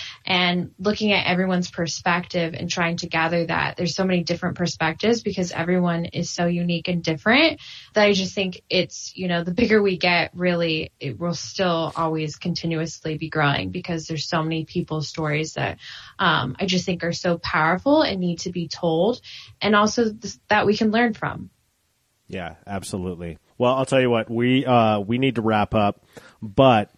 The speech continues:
Speaker 2: um, now's the time in the show when we do plugs. Where can people find you? Where can they find the Justice Special podcast? Anything you wanna plug right now, please do it now, and I will make sure to put this in the show notes, whether you're listening on iTunes, Spotify, Stitcher, wherever you get your pods.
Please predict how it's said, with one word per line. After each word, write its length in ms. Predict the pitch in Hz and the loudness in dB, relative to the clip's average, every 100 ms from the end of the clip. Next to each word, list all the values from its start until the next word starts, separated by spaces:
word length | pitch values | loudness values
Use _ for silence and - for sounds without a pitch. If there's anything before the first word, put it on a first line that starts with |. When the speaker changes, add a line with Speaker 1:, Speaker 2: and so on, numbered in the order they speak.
| _ _ | _ _
Speaker 2:
um, 360 | 113 110 107 110 | -4 0 0 0
now's 240 | 117 120 | 2 2
the 40 | 120 | 2
time 200 | 127 120 | 0 0
in 40 | |
the 60 | 117 | 2
show 140 | 127 | 4
when 80 | 113 | 4
we 100 | 110 | 4
do 100 | 104 | 2
plugs. 400 | - 110 104 - | 2 2 2 0
Where 180 | 107 107 | -2 -2
can 120 | 110 | -2
people 220 | 98 95 | -2 -4
find 280 | - 101 98 | -4 -2 0
you? 240 | 98 95 | 2 2
Where 200 | 90 98 | 0 -2
can 100 | 95 | -4
they 80 | 98 | -6
find 420 | - 95 92 90 | -6 -6 -6 -8
the 120 | 90 90 | -10 -6
Justice 340 | 98 90 - | -6 -6 -8
Special 340 | - 107 101 | -6 -4 -4
podcast? 600 | 101 101 98 - 95 - - | -2 0 -2 -2 -4 -4 -4
Anything 360 | 139 170 131 | -2 0 0
you 60 | 113 | 0
wanna 120 | 98 | 0
plug 300 | - 107 98 | 2 2 4
right 160 | 95 92 | 2 -2
now, 240 | 90 90 | -4 -4
please 360 | - - 110 95 | -4 0 2 4
do 180 | 110 98 | 2 2
it 60 | |
now, 340 | 95 92 92 - - - | 0 -2 -2 -4 -12 -14
and 100 | 95 | -4
I 60 | 98 | 0
will 140 | 98 | 2
make 180 | 101 104 | 2 0
sure 160 | - 104 | 2 0
to 80 | 95 | 2
put 220 | 135 - | 2 4
this 260 | 123 117 | 4 4
in 160 | - 107 | 0 -6
the 60 | 98 | -2
show 240 | - 120 | 2 4
notes, 380 | 117 113 - - | 4 2 0 -4
whether 260 | 110 104 | -2 2
you're 100 | 98 | 2
listening 320 | 101 98 107 95 | 2 0 -2 -4
on 80 | |
iTunes, 560 | 92 95 - 98 90 - | -4 -4 -2 -4 -4 -4
Spotify, 540 | 104 90 92 95 87 | -2 -2 -2 -4 -4
Stitcher, 420 | - 92 - 92 90 | -6 -6 -6 -6 -4
wherever 420 | 104 104 113 113 | 0 2 4 4
you 140 | 104 | 2
get 160 | 101 98 | 0 -2
your 80 | 98 | -2
pods. 340 | 101 95 | 0 0